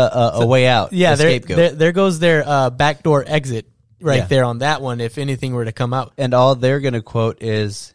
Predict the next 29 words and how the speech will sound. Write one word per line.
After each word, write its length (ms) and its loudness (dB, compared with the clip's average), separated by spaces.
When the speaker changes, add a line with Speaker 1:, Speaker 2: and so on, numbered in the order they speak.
Speaker 1:
"She 240 -8
said, 320 -2
'Yes, 640 -4
that's 300 -4
his 200 -8
gun.'" 280 -4
She 180 -8
identified 560 -6
his 160 -10
gun. 240 -14
Speaker 2:
The 180 0
other 160 0
thing 200 -4
is 80 -2
that 160 -4
the 80 -4
bullet 460 -4
that 100 -2
was 160 -6
used 180 -4
was 140 -6
never 300 -4
found. 500 -6
No 220 -6
shell 340 -2
casings 560 -6
or 160 -12
anything. 480 0
Nothing 400 -2